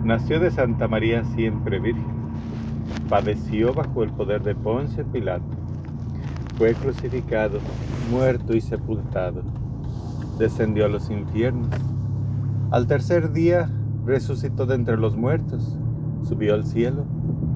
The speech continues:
y está sentado a la derecha de Dios, Padre Todopoderoso. Desde allí ha de venir a juzgar a vivos y muertos. Creo en el Espíritu Santo, la Santa Iglesia Católica, la comunión de los santos,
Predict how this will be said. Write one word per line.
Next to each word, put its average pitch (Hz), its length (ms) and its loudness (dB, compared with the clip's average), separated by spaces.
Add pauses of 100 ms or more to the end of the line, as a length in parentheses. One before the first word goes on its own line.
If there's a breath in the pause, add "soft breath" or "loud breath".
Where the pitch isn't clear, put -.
(200)
y 110 60 0
está - 260 2
sentado 104 480 0
a 101 40 0
la 98 120 2
derecha 95 300 0
de 127 140 0
Dios, - 360 0 (800)
Padre 107 380 2
Todopoderoso. 107 800 2 (800)
Desde 120 320 6
allí 123 420 2 (100)
ha 120 80 0
de 123 120 4
venir 123 280 2
a 131 100 2
juzgar 131 540 2 (120)
a 107 100 -2
vivos 104 380 -2
y - 20 -2
muertos. - 560 -2 (960)
Creo 120 240 6
en 127 100 2
el 123 120 2
Espíritu 120 500 0
Santo, 123 340 0 (560)
la 98 120 -4
Santa 120 440 2
Iglesia 110 460 -2
Católica, - 480 -2 (1200)
la 120 160 6
comunión 131 380 2
de 165 80 6
los 151 200 4
santos, 160 460 2